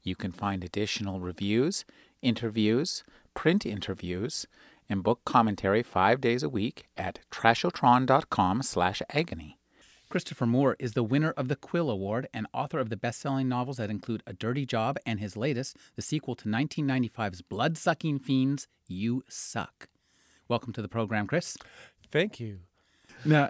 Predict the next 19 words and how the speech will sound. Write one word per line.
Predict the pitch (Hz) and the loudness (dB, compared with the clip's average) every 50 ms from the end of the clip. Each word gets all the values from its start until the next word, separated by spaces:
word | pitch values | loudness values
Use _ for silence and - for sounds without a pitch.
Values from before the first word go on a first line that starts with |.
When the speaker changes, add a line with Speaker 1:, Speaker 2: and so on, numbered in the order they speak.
| - - | 0 2
Speaker 1:
now, | 151 139 | 4 4
you | 143 151 151 151 | 4 4 4 4
mentioned | 160 160 175 - - 165 143 127 | 4 4 2 2 2 2 2 2
that | 120 - | 2 2
there | - 123 | 2 2
have | 123 117 | 2 4
been | 110 123 117 117 | 4 2 2 2
some | - - 120 110 110 - | 0 2 2 2 2 0
attempts | - - - 139 127 120 - - | -4 0 4 4 4 4 2 -4
to, | - - 113 110 107 107 - - | -4 0 0 2 2 0 -2 -4
to | - - 110 101 | -6 -6 -8 -8
film, | - - 123 117 110 107 104 101 101 98 | -4 0 0 2 4 4 4 2 2 0
uh, | 95 92 92 101 - _ _ _ _ _ | 0 -2 -4 -4 -8 _ _ _ _ _
Blood-Sucking | - 104 104 - - 117 107 - 113 101 | 0 0 0 2 0 -4 -4 -2 -4 -6
Fiends. | - - 139 131 131 131 139 143 - - _ _ _ _ _ - - _ _ _ _ _ _ _ - _ | -2 0 0 2 2 2 0 -2 -4 -10 _ _ _ _ _ -20 -20 _ _ _ _ _ _ _ -14 _
Speaker 2:
Uh-huh. | 135 117 113 113 117 123 135 - | -6 -4 -4 -4 -6 -8 -2 2
Speaker 1:
And | 131 123 117 113 113 | 2 4 4 4 4
I'm | 110 113 | 4 6
wondering | 117 123 135 131 127 123 120 117 113 - | 6 6 6 6 4 4 6 4 2 0